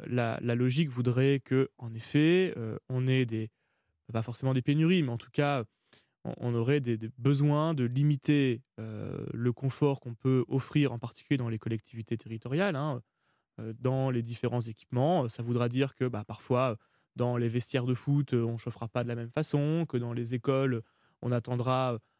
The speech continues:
un ou deux degrés supplémentaires avant de déclencher le chauffage, pour une double raison. Un, bah, parce qu'il y a, aura pas forcément assez d'énergie, et puis, euh, deux, parce que ça va coûter de plus en plus cher, et que les collectivités territoriales ne pourront pas non plus faire face, euh,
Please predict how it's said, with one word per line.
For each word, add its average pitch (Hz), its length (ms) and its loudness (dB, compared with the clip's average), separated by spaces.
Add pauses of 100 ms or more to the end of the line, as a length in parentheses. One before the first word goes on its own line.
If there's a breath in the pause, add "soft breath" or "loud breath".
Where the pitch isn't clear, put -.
(120)
un 139 140 2
ou 135 100 2
deux 135 140 0
degrés 131 320 -2
supplémentaires 127 580 -2
avant 120 160 -6
de 120 60 -8
déclencher 120 380 -8
le 117 40 -6
chauffage, 147 460 -2 (340)
pour 123 180 -4
une 123 80 -2
double 127 220 0
raison. 139 400 0 (200)
Un, 151 200 2 (840)
bah, - 140 -6
parce - 160 -4
qu'il 135 140 2
y 127 80 2
a, 123 100 0 (160)
aura 127 160 -2
pas 127 140 -2
forcément 139 440 -4
assez 147 240 0
d'énergie, 135 540 0 (360)
et 139 60 -4
puis, - 380 -2
euh, 127 80 0
deux, 151 240 2
parce - 220 -6
que 156 80 0
ça 143 120 -6
va 123 80 -2
coûter - 200 -2
de 156 60 -4
plus 131 160 -4
en 123 60 -6
plus - 140 -14
cher, 220 340 -2
et 131 60 -12
que - 140 -6
les 123 100 -2
collectivités 120 600 -6
territoriales 120 520 -6
ne 143 100 -4
pourront 120 280 -8
pas 131 140 0
non 120 120 -6
plus 190 160 -6
faire - 240 -8
face, - 300 -4 (560)
euh, 123 160 -2